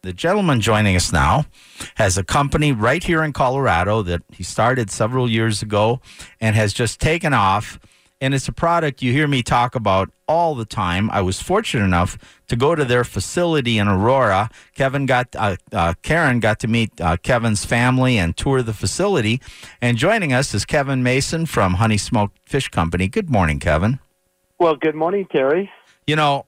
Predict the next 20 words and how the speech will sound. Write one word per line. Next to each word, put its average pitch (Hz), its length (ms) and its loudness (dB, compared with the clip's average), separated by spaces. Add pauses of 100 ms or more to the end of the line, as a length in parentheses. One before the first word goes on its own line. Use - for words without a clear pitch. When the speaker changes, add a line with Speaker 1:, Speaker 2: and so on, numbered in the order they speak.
(100)
Speaker 1:
before 208 340 -2
we 196 120 0
even 147 200 0
get 123 160 0
into 120 280 0
the 87 100 -2
product, 98 720 0 (540)
you 175 100 2
have 165 160 0
to 151 80 -10
be 117 140 -2
so 127 280 0
proud 107 360 0
of 82 80 -6
those 82 180 -4
two - 180 -4
sons 87 340 0
of 80 60 -2
yours. 55 440 -2 (300)
Speaker 2:
<laughs> - 340 -12